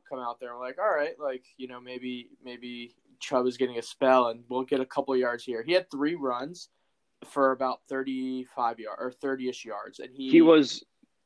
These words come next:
Speaker 2: I think so. Before that, I, I'm pretty sure he only had six yards rushing, and then on that drive alone, he got thirty-five to get the forty-one.
Speaker 1: No, he got thirty to get forty.
Speaker 2: Oh, I thought he was
Speaker 1: Oh,
Speaker 2: at forty. I
Speaker 1: well,
Speaker 2: thought
Speaker 1: the
Speaker 2: he, he,
Speaker 1: over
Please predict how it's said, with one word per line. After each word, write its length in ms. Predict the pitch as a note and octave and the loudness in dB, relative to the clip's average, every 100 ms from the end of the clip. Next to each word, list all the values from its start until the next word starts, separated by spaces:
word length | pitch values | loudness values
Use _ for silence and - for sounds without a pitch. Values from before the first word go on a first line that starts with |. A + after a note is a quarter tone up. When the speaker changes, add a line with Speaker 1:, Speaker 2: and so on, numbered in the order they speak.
| - | 0
Speaker 2:
I 100 | B2+ | 2
think 280 | - G#3+ - | 6 4 6
so. 160 | F3+ | 6
Before 420 | D3 - D#3 G3+ F#3+ | 6 4 8 8 10
that, 280 | D3 A#2+ - | 6 6 0
I, 120 | A#2 _ - | -6 _ -6
I'm 120 | C3+ | -2
pretty 200 | F3+ G#3+ | 0 0
sure 200 | - E3 | 2 2
he 140 | D3 | 4
only 180 | C#3+ C#3 | 2 2
had 100 | B2 | -4
six 340 | - - D3 - | -6 -4 -4 0
yards 260 | C3+ A#2+ | 2 2
rushing, 420 | G#2+ G#2 - B1+ - _ _ - | 0 -4 -6 -14 -18 _ _ -8
and 120 | C3 | -2
then 80 | C3+ | 2
on 180 | B2 D#3+ | 4 4
that 160 | F#3+ C#3+ | 4 6
drive 300 | D#3 D#3 D3 | 6 8 6
alone, 400 | C#3 C#3 G#2 G#2 _ - | 4 2 0 -6 _ -4
he 80 | C3 | 0
got 180 | C3 - | 2 2
thirty-five 580 | C#3+ D3 C#3+ B2+ A2+ - | 2 4 4 2 2 -2
to 80 | A#2+ | -2
get 140 | A2+ | -4
the 60 | A2 | -4
forty-one. 600 | - A#2+ A2 G2 D2+ - _ _ _ _ _ - | -4 -2 -2 -4 -6 -12 _ _ _ _ _ -2
Speaker 1:
No, 260 | D#3+ C3 | 2 2
he 160 | B2+ C#3 | 2 0
got 280 | C#3+ - - | 0 0 0
thirty 460 | D#3 E3 C3+ A2+ _ - | 2 2 -2 -10 _ -16
to 100 | C3 | -10
get 140 | B2 - - | -10 -12 -4
forty. 460 | D3+ D#3+ C3 F#2+ _ _ _ _ _ _ _ _ _ _ _ _ _ _ - | 0 2 0 -6 _ _ _ _ _ _ _ _ _ _ _ _ _ _ 2
Speaker 2:
Oh, 100 | E3 | 6
I 60 | D3+ | 8
thought 100 | G#3+ | 6
he 40 | B3 | 8
was 80 | |
Speaker 1:
Oh, 120 | F3 E3 | 8 8
Speaker 2:
at 40 | |
forty. 220 | D3+ D3+ | 4 0
I 40 | A#2 - _ _ _ _ _ - | -2 -8 _ _ _ _ _ -2
Speaker 1:
well, 180 | C#3+ D3+ | 4 6
Speaker 2:
thought 120 | - | 6
Speaker 1:
the 80 | F3+ | 4
Speaker 2:
he, 80 | A3+ | 4
he, 60 | |
Speaker 1:
over 460 | - F3+ F3 D#3+ | 2 0 -4 -8